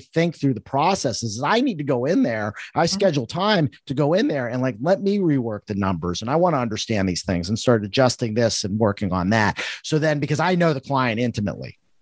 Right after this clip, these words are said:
Speaker 2: Mm-hmm. Yeah, that's why a computer doesn't know who we are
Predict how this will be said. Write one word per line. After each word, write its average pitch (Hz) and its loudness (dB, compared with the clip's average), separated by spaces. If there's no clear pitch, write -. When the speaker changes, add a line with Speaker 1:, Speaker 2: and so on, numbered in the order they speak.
Speaker 2:
Mm-hmm. 202 0
Yeah, 175 0
that's 220 0
why 220 0
a 196 -4
computer 220 0
doesn't 196 0
know 196 0
who 220 0
we 196 2
are 196 0